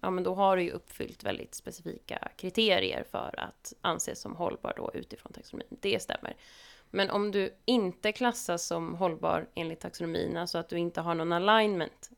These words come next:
med taxonomin, behöver inte betyda att du är ohållbar. För taxonomin täcker bara in de, liksom, de har valt ut vissa branscher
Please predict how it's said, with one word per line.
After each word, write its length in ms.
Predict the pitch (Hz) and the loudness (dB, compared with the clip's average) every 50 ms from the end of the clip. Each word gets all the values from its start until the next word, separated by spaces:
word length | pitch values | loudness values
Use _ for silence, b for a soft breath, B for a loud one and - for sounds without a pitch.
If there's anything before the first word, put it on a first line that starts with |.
| _ _ _ | _ _ _
med 340 | - 170 160 160 - - | -8 -6 -6 -6 -6 -4
taxonomin, 680 | - 175 170 - - - 170 180 190 185 170 170 180 202 b b b b b b b b b b | -6 -6 -6 -4 -2 -2 0 2 2 2 2 0 -2 -4 b b b b b b b b b b
behöver 500 | _ 208 196 - 233 240 254 262 247 247 | _ -2 4 8 8 10 10 8 8 6
inte 200 | 240 214 196 180 | 6 4 4 0
betyda 340 | 180 170 - 165 160 - 156 | -4 -4 -2 -2 2 2 2
att 80 | 156 - | 2 2
du 60 | 160 | -2
är 80 | - - - | -4 -2 2
ohållbar. 840 | - 220 202 165 160 - - 175 170 180 190 233 233 - - - - _ b b b b b b b b b b | 2 2 2 2 -2 -2 0 0 0 2 4 2 2 2 2 -6 -18 _ b b b b b b b b b b
För 80 | - | 2
taxonomin 600 | 185 208 208 - - 208 208 214 214 214 214 214 214 | 6 6 6 6 4 4 4 6 6 6 6 4 4
täcker 280 | - 233 233 233 233 | 2 2 2 2 2
bara 220 | 196 220 208 196 - | 4 6 8 8 6
in 320 | - 180 180 180 180 180 | 6 4 2 2 2 2
de, 200 | 175 175 175 175 | 2 2 2 2
liksom, 400 | 170 170 - 175 170 165 165 170 | 0 0 -2 -2 -2 -2 -2 0
de 160 | - 185 196 | 0 2 2
har 80 | 196 190 | 4 6
valt 260 | 190 196 190 185 190 | 6 6 4 4 2
ut 140 | 180 175 - | -2 -2 -2
vissa 340 | - 175 - - - 160 160 | -4 -6 -4 -2 0 -2 0
branscher 600 | 160 - 175 180 170 175 - - 180 185 226 277 | 0 0 0 0 0 -2 -2 -2 0 0 0 -2